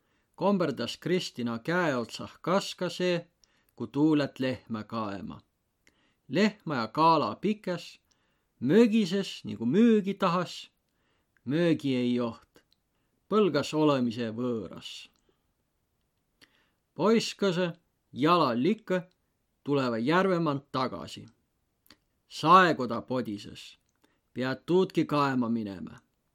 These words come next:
Vai kas lastaski näid vangõrdemant minema?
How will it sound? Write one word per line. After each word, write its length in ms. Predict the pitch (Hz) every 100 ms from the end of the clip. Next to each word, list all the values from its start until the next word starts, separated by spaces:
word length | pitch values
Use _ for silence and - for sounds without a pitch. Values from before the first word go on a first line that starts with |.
| _ _ _ _ _ _ _ _ _
Vai 200 | 113 139
kas 220 | 135 131 156
lastaski 600 | 180 175 - 123 - 123
näid 200 | 123 117
vangõrdemant 720 | 135 139 127 117 117 120 120 -
minema? 520 | 135 127 110 101 90